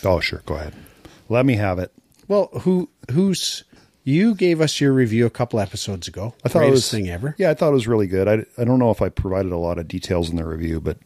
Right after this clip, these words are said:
Speaker 2: Yeah, you
Speaker 1: a
Speaker 2: did.
Speaker 1: little
Speaker 2: You,
Speaker 1: bit,
Speaker 2: you,
Speaker 1: yeah.
Speaker 2: you were pretty fulsome.
Speaker 1: And I, you know, you know me, right? Like, often when I'm out at a restaurant, I exclaim that this is the best meal I've ever had in my whole life.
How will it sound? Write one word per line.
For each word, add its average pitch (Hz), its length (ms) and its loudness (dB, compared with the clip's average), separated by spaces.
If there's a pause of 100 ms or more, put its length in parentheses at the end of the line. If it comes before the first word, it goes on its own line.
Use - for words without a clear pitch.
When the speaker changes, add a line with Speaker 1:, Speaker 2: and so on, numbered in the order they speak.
Speaker 2:
Yeah, 202 180 -2
you 240 160 0
Speaker 1:
a 240 40 -4
Speaker 2:
did. - 120 2
Speaker 1:
little - 180 2
Speaker 2:
You, 143 60 0
Speaker 1:
bit, 139 260 -6
Speaker 2:
you, 156 80 -6
Speaker 1:
yeah. 80 100 -4 (360)
Speaker 2:
you 156 160 -4
were 156 220 -2
pretty 156 280 -2
fulsome. 135 540 0 (100)
Speaker 1:
And 113 160 0
I, 120 360 2 (180)
you 147 140 -2
know, 107 120 2
you 139 280 4
know 147 240 6
me, 87 240 2
right? 87 360 -2
Like, 101 220 0 (500)
often 120 420 4
when 104 140 2
I'm 98 140 2
out 101 180 4
at 92 80 0
a 98 40 2
restaurant, 90 540 0
I 87 220 -4 (100)
exclaim 95 560 0
that 87 140 -2
this 101 180 2
is 95 80 0
the 90 100 0
best 92 300 0
meal 95 220 4
I've 87 100 4
ever 85 220 0
had 85 180 0
in 82 80 -4
my 80 120 -4
whole 80 180 0
life. 73 260 -8